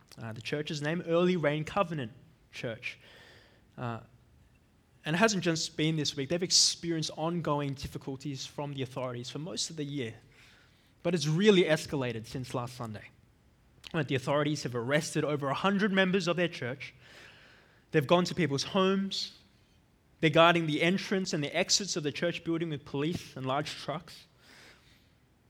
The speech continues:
The authorities have traveled across the country to different provinces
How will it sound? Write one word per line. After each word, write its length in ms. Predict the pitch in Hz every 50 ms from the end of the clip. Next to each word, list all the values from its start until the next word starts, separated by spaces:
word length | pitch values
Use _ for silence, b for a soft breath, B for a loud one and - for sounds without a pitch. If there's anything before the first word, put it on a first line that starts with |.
| _ -
The 80 | 165 170
authorities 460 | 170 170 196 185 190 190 196 190 -
have 120 | 180 151
traveled 580 | - - - - 220 202 208 226 185 185 165 160
across 360 | 151 - - 202 190 - -
the 100 | - 175
country 540 | - - - 214 220 214 - - 190 156 135
to 160 | - - 170
different 340 | 131 208 220 - 220 185 160
provinces 600 | - - 226 233 214 202 190 - 175 151 139 -